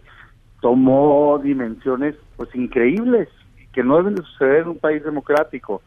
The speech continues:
pero que pintan de cuerpo entero quién está gobernando. Yo así de plano lo digo, mira,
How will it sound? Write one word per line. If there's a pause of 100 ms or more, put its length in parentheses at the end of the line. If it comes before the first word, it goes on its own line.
(500)
pero
que
pintan
de
cuerpo
entero
quién
está
gobernando. (920)
Yo
así
de
plano
lo
digo,
mira,